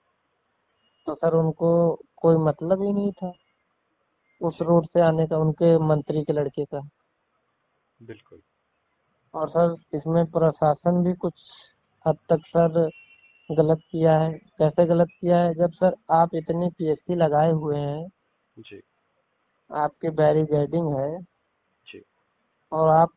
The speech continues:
Speaker 1: किसी को अंदर मोटरसाइकिल लेकर के नहीं जाने दे रहे हैं।
Speaker 2: जी।
Speaker 1: तो आप सर वो कैसे तीन गाड़ियां निकलने दी?
Speaker 2: जी।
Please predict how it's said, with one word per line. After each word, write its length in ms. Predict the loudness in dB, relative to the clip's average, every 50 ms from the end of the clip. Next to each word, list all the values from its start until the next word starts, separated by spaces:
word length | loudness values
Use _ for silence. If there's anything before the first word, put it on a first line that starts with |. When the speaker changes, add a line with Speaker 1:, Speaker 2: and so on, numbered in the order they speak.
| _ -10
Speaker 1:
किसी 340 | -8 -8 -8 _ -6 -6 -2
को 120 | 0 2
अंदर 520 | 2 2 2 0 2 2 4 4 4 2 0 -2
मोटरसाइकिल 760 | -4 -2 -2 -2 -2 -4 -6 -4 -2 -2 -2 -2 -4 -6 -2
लेकर 320 | 0 0 0 0 0 -4
के 160 | -4 -4 -6 -6
नहीं 200 | -4 -6 -4 -4
जाने 260 | -4 -4 -4 -6 -6
दे 180 | -6 -6 -6
रहे 300 | -6 -6 -8 -10 -10 -12
हैं। 200 | -12 -12 -12 -14 -16 _ _ _ _ _ _ _ _ _
Speaker 2:
जी। 180 | -20 -20 -20 _ _ _ _ _ _ _ _ _ _ _ _ _ _ _ _ _ _ _ _ _ _ _ _ _ _ -14
Speaker 1:
तो 60 | -6
आप 240 | -2 0 0 0 0
सर 240 | -2 -4 -4 -4
वो 380 | -4 -6 -10 -16 _ _ -10 -6
कैसे 360 | -2 0 0 0 0 -2 -6
तीन 300 | -4 -4 -4 -4 -2 -2
गाड़ियां 360 | 0 0 0 0 0 -2 -4
निकलने 420 | -4 -4 -4 -4 -4 -4 -4 -4 -6
दी? 140 | -8 -12 -16 -18 -20 -20 _ _ _ _ _ _ _ _ _ _ _ _ _ _ _ _ _ _ _ _ _ _ -20 -20
Speaker 2:
जी। 80 | -20